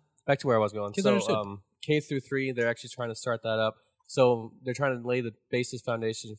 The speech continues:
Speaker 1: for, like, consent and all that stuff. Yeah, okay, we're leaning somewhere that's not sexual, that's fine. But it's saying it's not mandated by the state to not jump into sexual topics. So the teacher can make the decision to jump in on the sexual
Speaker 2: I mean, which
Speaker 1: topics.
Speaker 2: they are more than happy to 'cause they're already discussing
Speaker 1: Absolutely.
Speaker 2: their sexualities to them.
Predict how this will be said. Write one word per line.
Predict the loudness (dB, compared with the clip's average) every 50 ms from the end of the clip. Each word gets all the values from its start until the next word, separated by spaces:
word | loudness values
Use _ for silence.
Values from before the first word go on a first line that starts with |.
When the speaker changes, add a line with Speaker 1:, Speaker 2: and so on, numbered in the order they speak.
| -8
Speaker 1:
for, | -4 -4 -2 -2 -4
like, | -4 -6 -10 _ -14
consent | -12 -10 -6 -4 -2 -2 -2
and | -2 -4
all | -4 -4
that | -4
stuff. | -4 -6 -6 -6 -6
Yeah, | -4 -4 -2 -2 -4 -6 -8 -10
okay, | -4 -2 -2 -2 -2 -4 _ _ _ _ _ _
we're | 0 2 4
leaning | 4 4 4 4 2
somewhere | 0 0 2 2 4 4
that's | 2 2 0
not | -2 -2 -2 -2
sexual, | -4 -4 -4 -4 -4 -4 -2
that's | -2 -2 -2 -2
fine. | 0 2 2 2 2 0 0 4
But | 4 6 6 4 2 _ _ _ _ _ _ -10
it's | -8 -4 -2
saying | 2 2 2 2 2 0
it's | -2 -2 0
not | 2 2 2 0
mandated | -2 -4 -2 -2 -2 -2 -2 -4 -4 -6 -4 -2
by | 0 0 0 0
the | -4 -8
state | -8 -6 -6 -6 -8 -10
to | -12 -8
not | -4 -4 -4 -4 -6 -6
jump | -4 -4 -2 -2 -4
into | -6 -6 -8
sexual | -10 -10 -10 -12 -12 -14 -16 -16
topics. | -14 -14 -14 -14 -14 -16 -20 -20 -20 -20 _ _ _ _ _ _ _ _ _
So | 0 2 2
the | 2
teacher | 2 0 -2 -4 -4 -4 -6
can | -8 -6 -6
make | -8 -8 -8
the | -10
decision | -14 -12 -10 -8 -8 -8 -8 -8
to | -10
jump | -8 -6 -6 -6 -6 -6
in | -8
on | -8 -8 -10
the | -12 -12
sexual | -6 -2 0
Speaker 2:
I | 2
mean, | 2 4 4
which | 4 2 2 2
Speaker 1:
topics. | 0 2
Speaker 2:
they | 4 4 6
are | 4 4
more | 2 2 0 -2
than | -2 -2
happy | -2 -2 -2 -2
to | -4 -6
'cause | -4 -4 -4 -4
they're | -2 0
already | 0 2 2 2 2
discussing | 0 0 2 2 2 2 2 0 0
Speaker 1:
Absolutely. | 2 4 4
Speaker 2:
their | 4 2 2
sexualities | 0 2 2 4 4 2 2 0 -2 -4 -6 -6
to | -6 -6
them. | -4 -4 -4 -6 -8